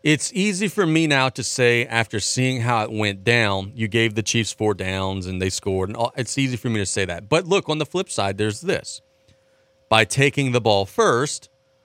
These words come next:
let's say you kick a field goal, let's say they kick a field goal, you're giving yourself an extra possession.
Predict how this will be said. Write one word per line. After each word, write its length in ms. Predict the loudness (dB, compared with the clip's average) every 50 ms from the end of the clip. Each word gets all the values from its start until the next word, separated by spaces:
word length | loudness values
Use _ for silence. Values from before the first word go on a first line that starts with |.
| _ _ _
let's 340 | -2 2 2 4 2 2 0
say 280 | -2 0 2 2 2 2
you 200 | 2 2 0 0
kick 280 | 0 2 0 0 0 0
a 60 | -4
field 320 | -2 2 2 2 4 4
goal, 160 | 4 2 2 4
let's 200 | 2 -2 -2 -2
say 200 | 0 0 0 2
they 180 | 2 2 0
kick 240 | 0 -2 -4 -4 -4
a 60 | -6
field 300 | -6 -2 0 0 0 2
goal, 260 | 2 2 0 0 -2 _ _ _ _ _ -2
you're 220 | 2 4 4 4
giving 480 | 2 2 2 2 2 4 2 0 0 0
yourself 500 | 0 -2 -2 0 2 2 2 2 2 0
an 80 | 0
extra 340 | 0 0 -2 -2 -4 -6 -6
possession. 640 | -2 -2 -2 0 2 2 2 2 0 -4 -8 -10